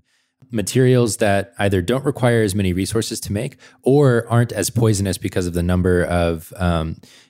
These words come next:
chemical pesticides and things like that that they're required to grow. And so I've always thought it would be fascinating to start a men's fashion blog, which is nothing new. And I, I say men's just because I'm a man and I don't know women's fashion like I know men's, but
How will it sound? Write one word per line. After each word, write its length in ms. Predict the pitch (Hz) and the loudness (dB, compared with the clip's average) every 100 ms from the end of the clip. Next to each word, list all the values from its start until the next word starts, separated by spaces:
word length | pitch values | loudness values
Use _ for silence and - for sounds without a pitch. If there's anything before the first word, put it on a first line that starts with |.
| - | -4
chemical 280 | 104 - 87 | -2 -2 -2
pesticides 560 | 92 - 90 90 82 | -2 -4 -4 -4 -4
and 100 | 80 | -6
things 180 | 90 82 | -6 -4
like 160 | 80 - | -4 -4
that 140 | 82 | -8
that 100 | - | -6
they're 120 | 85 | -6
required 380 | 82 95 85 80 | -6 -4 -4 -4
to 80 | 82 | -8
grow. 400 | - 98 87 104 - - - - | -2 0 0 -2 -12 -20 -16 -8
And 80 | |
so 120 | 107 113 | -4 0
I've 200 | 127 135 | 0 2
always 220 | 135 117 | 2 0
thought 140 | 120 | 0
it 80 | 110 | -2
would 140 | 104 | -4
be 120 | 95 90 | -4 -4
fascinating 720 | 101 95 - 92 90 87 87 | -2 -2 -2 0 0 0 -4
to 460 | - 95 87 87 90 _ _ | -4 0 2 0 -4 _ _
start 340 | - - 113 110 | -8 -2 0 2
a 60 | |
men's 240 | 104 98 - | 2 2 0
fashion 280 | 151 - 101 | 0 0 0
blog, 260 | 85 87 | 0 -2
which 180 | 104 - | -4 -6
is 40 | |
nothing 460 | 123 135 117 95 95 101 | -4 -2 -2 -2 -4 -4
new. 460 | 95 120 82 127 - - - _ _ | 0 2 2 -2 -4 -18 -20 _ _
And 100 | 120 | -2
I, 160 | 110 98 113 | 0 -2 -4
I 100 | 120 | -4
say 220 | - 104 | 0 2
men's 240 | 98 92 | 2 0
just 140 | 101 - | -4 -6
because 220 | 92 - | -8 -4
I'm 120 | 98 | -2
a 60 | 90 | 0
man 220 | 87 85 | 0 -2
and 100 | 85 | -2
I 60 | 82 | -2
don't 200 | 92 90 | -4 -2
know 160 | 92 | -2
women's 320 | 87 82 82 80 | 0 -2 -6 -6
fashion 300 | 85 78 82 | -6 -6 -10
like 180 | 78 | -8
I 40 | 82 | -6
know 380 | 80 78 78 - | -6 -6 -8 -6
men's, 480 | 104 110 85 82 - - - _ 233 | -2 0 -2 -8 -14 -18 -20 _ -6
but 280 | 214 _ | -6 _